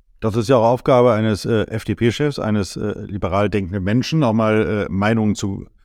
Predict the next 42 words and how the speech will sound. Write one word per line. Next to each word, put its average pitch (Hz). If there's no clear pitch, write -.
zum 104
Diskurs 139
zu 139
stellen 147
und 117
auch 95
mal, 104
äh, -
andere 95
Perspektiven 110
einfließen 87
zu 87
lassen. 120
Äh, 98
halte 98
ich 92
in 104
unserer 98
Demokratie 98
für -
extrem 90
wichtig. 120
Man 95
kann 110
ja 104
mal 95
von 98
anderen 90
Ländern 139
lernen. 131
Du 120
hast 107
das 92
ja 92
vor 90
Beispiel 92
Japan 120
gesagt, 110
äh, 104
ist 95
genau 104
richtig. 104